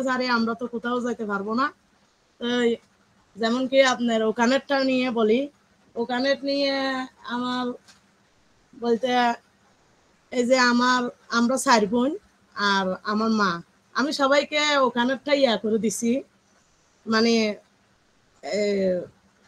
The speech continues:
তো এখন সবাই একসাথে আমরা কলে কথা বলি,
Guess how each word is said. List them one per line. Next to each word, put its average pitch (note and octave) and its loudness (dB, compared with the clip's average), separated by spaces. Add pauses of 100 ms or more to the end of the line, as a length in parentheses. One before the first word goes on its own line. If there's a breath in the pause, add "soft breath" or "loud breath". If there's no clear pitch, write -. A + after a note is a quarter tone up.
(220)
তো B3+ -10
এখন B3+ 2 (1000)
সবাই E4+ 8 (220)
একসাথে D#4 -2
আমরা D4+ 4
কলে C#4+ 2
কথা C#4 0
বলি, C#4 4